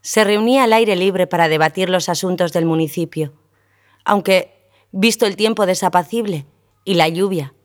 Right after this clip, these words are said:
que a menudo nos visita, es probable que los ediles también se reunieran en la iglesia. El edificio del ayuntamiento se construyó entre los siglos diecisiete y dieciocho, pero durante este último,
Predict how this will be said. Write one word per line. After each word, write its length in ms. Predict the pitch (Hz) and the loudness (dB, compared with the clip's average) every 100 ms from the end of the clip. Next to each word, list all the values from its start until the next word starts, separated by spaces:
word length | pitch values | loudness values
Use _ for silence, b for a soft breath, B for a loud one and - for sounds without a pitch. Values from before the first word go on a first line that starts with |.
| _ | _
que 80 | - | -2
a 60 | 180 | 0
menudo 340 | 165 175 180 | 2 2 2
nos 200 | 180 165 | 0 -2
visita, 540 | 175 - 196 - 151 - _ _ _ _ _ _ _ | -6 -6 -6 -4 -8 -10 _ _ _ _ _ _ _
es 160 | 254 - | -2 0
probable 480 | 302 269 294 339 | 2 4 4 0
que 100 | 330 | -4
los 180 | 208 180 | -4 -2
ediles 380 | 190 175 190 196 | -2 0 0 0
también 320 | 185 180 196 | -2 -2 -2
se 140 | 196 180 | -2 -2
reunieran 500 | 170 170 170 160 160 | 0 2 2 2 0
en 80 | |
la 100 | 156 | 0
iglesia. 600 | 156 160 160 151 160 143 _ _ _ _ _ _ _ _ _ _ _ _ | -2 -2 -4 -4 -10 -12 _ _ _ _ _ _ _ _ _ _ _ _
El 120 | 190 185 | 0 0
edificio 460 | 180 185 214 226 | 0 -4 -2 0
del 140 | 202 196 | 2 2
ayuntamiento 800 | 185 185 185 185 208 226 254 247 _ _ _ _ | 0 -2 -2 -2 -2 -4 -6 -8 _ _ _ _
se 220 | - 208 | -4 -2
construyó 520 | 214 214 226 226 262 320 | 0 -2 -2 0 2 2
entre 240 | 294 190 | 0 0
los 180 | 175 175 | 0 0
siglos 340 | 208 202 196 | -2 0 -2
diecisiete 580 | 185 170 170 - 202 214 | -2 -4 -4 -2 -2 -2
y 40 | |
dieciocho, 680 | 175 170 180 170 165 - 151 _ _ _ _ _ _ _ | -2 -4 0 -2 -2 -6 -16 _ _ _ _ _ _ _
pero 200 | - 190 | -2 0
durante 320 | 175 180 180 220 | 2 0 0 -2
este 240 | 226 247 | 0 0
último, 560 | 226 220 175 160 143 | 0 -2 -4 -4 -6